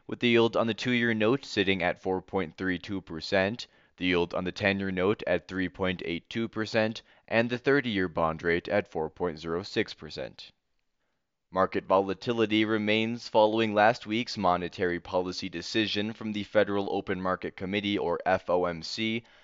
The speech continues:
which delivered a fourth straight seventy-five basis point rate hike and suggested the central bank will likely remain aggressive in tightening monetary policy. The F O M C decision is discussed by Schwab's director and fixed income strategist Colin Martin, C F A,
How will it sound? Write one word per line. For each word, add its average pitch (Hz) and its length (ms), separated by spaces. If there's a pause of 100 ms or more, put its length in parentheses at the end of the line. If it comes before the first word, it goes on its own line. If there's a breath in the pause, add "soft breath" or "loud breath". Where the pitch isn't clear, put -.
(120)
which - 240
delivered 120 440
a 113 100
fourth 120 380
straight 95 380
seventy-five 90 640
basis 101 300
point 82 280
rate 107 200
hike 113 320 (260 loud breath)
and 113 220
suggested 123 680
the 110 100
central 92 360
bank 98 300
will 107 140
likely 110 340
remain 107 460
aggressive 98 760
in 123 140
tightening 92 420
monetary 78 520
policy. 95 680 (800)
The 95 160
F 87 220
O 92 180
M 92 160
C 104 220
decision 101 560
is 92 240
discussed 113 680
by 107 200
Schwab's 101 560
director 110 460
and 110 340
fixed - 340
income 104 460
strategist 98 680
Colin 104 400
Martin, 95 340
C 104 300
F 87 200
A, 110 280